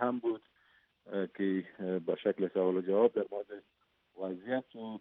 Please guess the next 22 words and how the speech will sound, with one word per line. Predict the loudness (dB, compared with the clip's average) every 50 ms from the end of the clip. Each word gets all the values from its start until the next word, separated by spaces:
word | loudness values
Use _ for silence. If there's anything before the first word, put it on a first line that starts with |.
| -12 _
پیشنهادات | -14 -12 -12 -10 -10 -10 -4 -4 -2 2 4 4 4 2
به | 0 -6
خاطر | -6 -8 -6 -2 0 2 2 2 0 -2 _ -12 -10
بهبود، | -10 -10 -10 -2 2 2 4 4 2 0 -2 _ _ _ _ _ _ _ _ _ _ _ _ -10 -6 -4 -2 0 2 2 0 0 2
یا | 2 2 2
تنوع، | 4 2 2 2 4 4 4 4 2 2 -2 _ _ _ _ _ -20 -20 _
تنوع | -2 0 0 2 2 2 4 6 6 6 6 4 4 0
صادرات | 0 2 4 4 4 4 4 2
کشورها | -2 -2 -2 -6 -4 -4 -6 -6 -4 -4 -6 -2
بحث | -2 -4 -4 -4 -8 -14 -14 -12 -12
کردن. | -12 -10 -6 -8 -8 -8 -10 _ _ _ _ _ _ _ _ _ _ _ _ _ _ _ _ _ -12 -4 0 4 4 4 4 4 2 0 -6 -18 _ _ _ _ -2
در | 2 4 8 10 10 10 8 6 -6 -18 -20 -20 _ -18 -12
ج-، | -8 -4 0 0 2 2 0 -2 4
ختم | 6 6 6 6 2 0 8
بحث، | 8 8 8 10 6 4 4 2 -4 _ _ _ _ _ _ -20 -20 _ _ _ _ _ _ _ _ -2 0 2 4 4 4 2 2 0 -2 -4 -10 -18 -20 -20 -20 -20 -20 -16 _
دو | -6 -6 4
کار | 8 10 10 10
هم | 10 6 6 4 6 4
صورت | 4 4 4 2 -2 -4 -2
گرفت. | 0 0 0 0 -2 -16 _ -4 0 2 4 6 6 6 4 2 0 _ _ _ _ _ _ _ _ _
یکی | 2 2 4 4 4 0 -2 -2 0
که، | 2 4 4 4 4 2